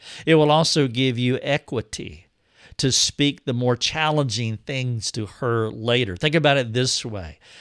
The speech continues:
You walk up to somebody that you don't have a relationship with and tell them to get right with God.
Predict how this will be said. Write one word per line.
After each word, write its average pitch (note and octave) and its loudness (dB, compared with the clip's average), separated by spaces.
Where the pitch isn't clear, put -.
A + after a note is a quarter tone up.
You A2+ -6
walk A#2+ -2
up C#3+ -2
to B2+ -2
somebody A#2 0
that G#2 -6
you G#2+ -2
don't A#2+ -4
have A#2 -2
a A2 -4
relationship G#2+ -4
with A2+ 0
and G#2+ -4
tell B2 -2
them A#2 -2
to G#2+ -6
get A2 -8
right A2+ -4
with A2+ -8
God. A#2 -10